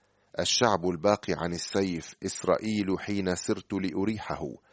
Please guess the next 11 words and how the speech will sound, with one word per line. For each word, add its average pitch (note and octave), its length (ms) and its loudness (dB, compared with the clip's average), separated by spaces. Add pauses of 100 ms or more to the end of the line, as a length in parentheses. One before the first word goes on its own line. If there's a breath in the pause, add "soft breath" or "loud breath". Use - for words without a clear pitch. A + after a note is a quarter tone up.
(420 soft breath)
تراءى G#2+ 400 6
للرب G2 400 4
من F#2 260 0
بعيد، F2 500 0
ومحبة F2 640 0 (100)
أبدية E2+ 840 -2
أحببتك، A2+ 1040 -4 (400 soft breath)
من A#2 180 0
أجل C3 300 2
ذلك B2 400 2
أدمت G#2 560 2